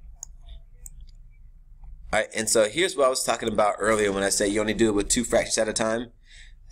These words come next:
And I, if you look at it, I flipped it because some books actually flip it where they have the side on top and the angle on the bottom.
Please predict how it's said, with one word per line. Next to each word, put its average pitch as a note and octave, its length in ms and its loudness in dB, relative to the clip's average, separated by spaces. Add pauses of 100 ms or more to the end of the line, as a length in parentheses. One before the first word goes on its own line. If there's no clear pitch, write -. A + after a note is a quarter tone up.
(120)
And A2 340 0 (100)
I, A2 100 2 (240)
if A#2 160 -4
you A#2+ 80 2
look E3 220 2
at D#3 100 2
it, D#3 120 0
I - 80 -4
flipped D#3 520 0
it - 240 2 (340)
because B2 340 0
some E3+ 220 -4
books E3+ 280 2
actually B2 360 -4
flip C#3 380 0
it A2 100 0
where A2 120 0
they G#2 80 0
have - 160 0
the G2+ 60 -10
side A2+ 320 2
on A2 140 -4
top A2 300 0
and G#2 100 -4
the - 100 -4
angle A2 200 -2
on G#2+ 60 -2
the G2+ 60 -6
bottom. A2+ 440 2